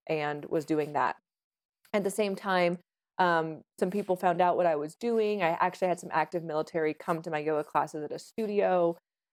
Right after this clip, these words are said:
and really enjoyed working with them as well. So that was my thing, veterans and military. And I was living in L A, and, um, I, I think I was putting together, I was working for L A Yoga Magazine, and I was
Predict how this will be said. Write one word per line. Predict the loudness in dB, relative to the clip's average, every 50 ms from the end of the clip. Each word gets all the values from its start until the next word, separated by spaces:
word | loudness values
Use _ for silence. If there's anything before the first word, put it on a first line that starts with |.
| _ 0
and | 0 2 4
really | 4 4 4 2 2 0
enjoyed | -2 -2 0 2 4 4 4 2 2
working | 2 0 0 -2 -6 -6 -4
with | -6 -2 0
them | 0 2 2 0 -2 -4 -4 -4
as | -4 -4 0 0
well. | 2 2 2 2 -2
So | 0 0 2
that | 2 4 2 2
was | 0 -2
my | -2 -2 -4 -4
thing, | -4 -4 -4 -4 -4 -2
veterans | 0 2 2 2 0 -2 -4 -8
and | -12 -12 -8
military. | -6 -6 -6 -6 -8 -10 -10 -10 -10 -14 _ _ _ _ _ _ _ _ _ _ -20 _ _ _ _ _ _ _ -2
And | 0 0
I | 2
was | 0 0 0
living | 0 2 2 2 2
in | 2 0 2
L | 2 4 4 4
A, | 4 2 2 2 0 0 -2 -4 -2 0
and, | 0 2 2 0 0 -2 -4 -6 -10 -12 -16 _ _ -16 _ 0
um, | 2 2 4 2 0 0 -4 -6 -12 -18 _ _ _ _ _ _ _ _ _ -10
I, | -6 -6 -4 -4 -4
I | -6
think | -6 -6 -8 -6 -2
I | -2
was | -2 -2 -4 -4 _
putting | -2 -2 0 -2 -4
together, | -8 -2 0 2 2 4 2
I | 2
was | 2 0
working | -2 -2 -2 -4
for | -4 -2 0
L | 2 2
A | 4
Yoga | 4 2 2 0 0
Magazine, | 0 0 0 0 0 -2 -6 -8 -6 -6 -4
and | -2 0
I | 0 0
was | -2